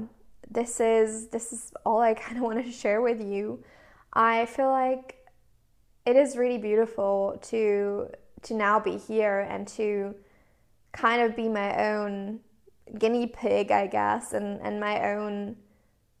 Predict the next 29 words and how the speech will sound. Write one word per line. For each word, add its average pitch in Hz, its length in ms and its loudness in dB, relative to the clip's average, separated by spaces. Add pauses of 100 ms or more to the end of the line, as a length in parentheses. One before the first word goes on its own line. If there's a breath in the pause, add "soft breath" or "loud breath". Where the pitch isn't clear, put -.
(580)
yeah, 240 240 8
person 240 460 -4
who 226 140 -2
just 226 540 -4
tries 220 580 4
things 233 540 -4
and, 196 280 -6
and 202 320 -6
then 214 180 -6
shares 226 380 0
them 208 240 -4
with 202 180 -4
you, 233 420 0
and 196 360 -6 (400 loud breath)
also 208 640 2
having 202 760 -4 (500)
just, 208 380 -6 (280)
yeah, 220 360 2 (640)
di-, 208 360 4
to 220 100 -14
dive 220 360 6
into 233 440 -2
different 208 580 -4
kind 208 260 -2
of 196 100 -6
healing 233 360 -2
modalities, 208 800 0
and 202 160 -4
then 202 220 -6